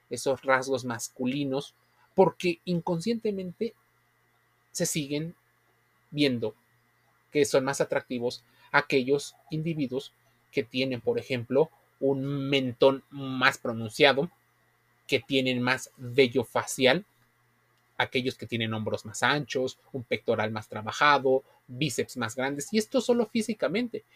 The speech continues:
Imagínense emocionalmente si son personas mucho más deci-, decididas, si demuestran un liderazgo, si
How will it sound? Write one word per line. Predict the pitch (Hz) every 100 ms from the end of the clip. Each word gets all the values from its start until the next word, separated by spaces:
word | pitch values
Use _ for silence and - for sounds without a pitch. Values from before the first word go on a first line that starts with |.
| _ -
Imagínense | 143 135 120 165 185 165
emocionalmente | 143 135 117 127 135 147 143 131 160 202 _ _
si | - 135
son | 123 147
personas | 147 127 139 131 135 139
mucho | 139 -
más | 131 131 123
deci-, | 127 117 123 - 117 139
decididas, | 135 131 123 127 131 196 165 175 - _ _ -
si | 135
demuestran | 123 127 135 139 131
un | 127
liderazgo, | 123 123 123 156 151 165 -
si | - 160 156